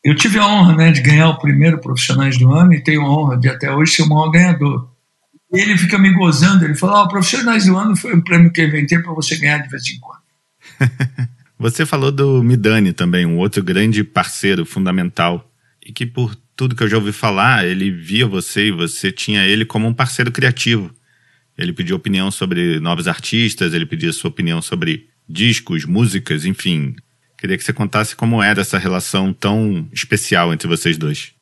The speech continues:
Speaker 1: Não, eu, eu, o meu radar social é a música popular.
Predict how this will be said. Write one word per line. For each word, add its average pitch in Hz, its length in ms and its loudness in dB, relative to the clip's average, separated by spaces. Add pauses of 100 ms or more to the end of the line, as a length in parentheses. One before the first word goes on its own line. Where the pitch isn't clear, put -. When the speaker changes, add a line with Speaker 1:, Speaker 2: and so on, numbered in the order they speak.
(400)
Speaker 1:
Não, 151 400 0
eu, 180 640 0 (460)
eu, 165 160 2 (120)
o 170 80 4
meu 196 320 4
radar 143 680 0
social 147 1000 -2
é 147 140 2
a 156 100 0
música 131 480 0
popular. 123 600 -4